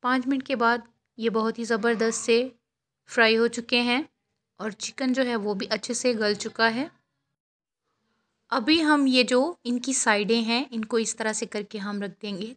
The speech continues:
ताकि ये इन साइडों से भी इनमें अच्छा सा कलर आ जाए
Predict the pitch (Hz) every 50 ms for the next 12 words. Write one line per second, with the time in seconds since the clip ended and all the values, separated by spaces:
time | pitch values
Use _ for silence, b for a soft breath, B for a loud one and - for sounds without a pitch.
0 | - - 208 202 - - 208 190 202 214 196 202 208 220 214 - 220 208 208 202
1 | 214 214 202 - 226 196 214 233 277 302 b b b b b b b b 233 226
2 | 226 226 220 226 208 233 - - 269 262 - 254 240 - 220 220 214 214 214 214
3 | 214 185 240 247 302